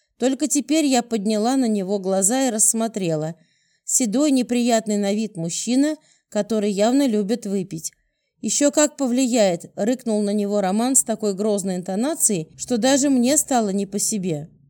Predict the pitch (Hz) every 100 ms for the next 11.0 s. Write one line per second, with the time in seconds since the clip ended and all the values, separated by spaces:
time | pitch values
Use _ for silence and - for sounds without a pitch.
0 | - 220 226 226 - 330 - 269 196 233
1 | 254 247 247 220 220 247 190 202 190 180
2 | 208 220 311 285 180 165 _ - 214 196
3 | 269 285 247 262 359 370 202 160 _ _
4 | _ - 240 - 311 240 233 214 196 196
5 | 277 320 233 214 185 - 247 226 247 214
6 | 220 277 294 - - 196 - 247 226 214
7 | 202 175 185 190 233 285 294 240 202 175
8 | 185 190 240 - 220 202 160 170 _ _
9 | _ _ _ _ 220 233 247 330 349 349
10 | 339 330 294 254 - 202 196 180 170 165